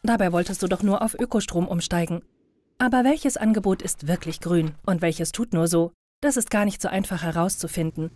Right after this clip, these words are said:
So verkaufen viele Stromanbieter ihre Tarife als grün, obwohl sie es eigentlich gar nicht sind. Das ist natürlich blöd, da du mit deinem Ökostrombezug etwas Gutes für Klima und Umwelt tun wolltest. Deshalb haben sich die führenden Umwelt- und Verbraucherverbände zusammengetan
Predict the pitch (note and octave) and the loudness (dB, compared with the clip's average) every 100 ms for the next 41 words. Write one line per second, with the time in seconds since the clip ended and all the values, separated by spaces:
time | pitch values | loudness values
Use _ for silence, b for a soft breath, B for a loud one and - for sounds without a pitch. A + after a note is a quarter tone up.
0 | - B3 B3 B3+ C4+ C#4 A3+ - B3 A#3 | -4 -2 0 0 0 0 0 0 2 2
1 | - G3 A3 G3 G3 F#3+ F#3 F#3 G3 G3 | 0 0 0 0 0 0 -2 -2 -4 -2
2 | G3 G#3+ - G3 - - C4 A3+ C#3+ - | -2 -2 -4 -8 -8 -2 2 2 0 -2
3 | C4+ - A3 F3+ E3 - G#3 G3+ D3 - | -4 0 0 2 -2 -2 -4 -2 -6 -4
4 | E3+ D3+ - E3 E3 C#3 - - C#4 C#4 | -2 -2 -6 -2 -2 -4 -12 -2 0 0
5 | - A#3 A3 F#3+ - F3 E3+ - E3+ - | -2 0 0 -2 -2 -2 -2 -4 -8 -6
6 | D#3+ D#3 E3 E3 - A3+ - G#3 - G3 | -6 -4 -4 -4 -2 -2 -2 -6 0 0
7 | F#3 - G#3+ G3 F#3+ G3 - G#3+ A3+ C4 | 0 -2 -4 -4 -4 -4 -2 -4 -2 -2
8 | - E3+ - F#3 G3 G3+ G#3 A3+ - C4 | -4 -8 -4 0 4 4 2 0 2 4
9 | A#3+ E3 - E3 D#3+ E3 E3+ F3 - _ | 4 2 -2 -4 0 0 -2 -6 -10 _
10 | _ _ _ _ - C#4 D#4+ D4+ C#4+ A3 | _ _ _ _ -6 -2 2 0 2 2
11 | G#3 F#3+ - F3 - G3 A#3 F3+ E3+ G3+ | 2 0 -2 -6 -2 0 2 2 0 4
12 | G#3+ G3 F3 F3 F#3 F3 F3+ G#3 F#3+ F3+ | 4 4 0 -2 -4 -2 -2 -2 -4 -2
13 | F3 E3+ - E3 F3+ G3 F3+ F3 F3 | 0 -2 -4 -2 0 2 0 -2 -2